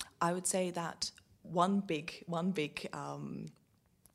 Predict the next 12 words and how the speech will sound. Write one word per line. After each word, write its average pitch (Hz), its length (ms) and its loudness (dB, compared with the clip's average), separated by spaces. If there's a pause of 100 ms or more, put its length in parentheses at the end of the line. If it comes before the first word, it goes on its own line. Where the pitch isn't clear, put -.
or, 165 160 4
or 165 100 4
one 180 140 8
great 185 280 0
way 156 140 0
of 143 100 -2
helping 151 380 -6
marketplaces 165 960 -4
is 151 420 -2
with 147 260 -4
loyalty 156 420 0
schemes. - 600 -6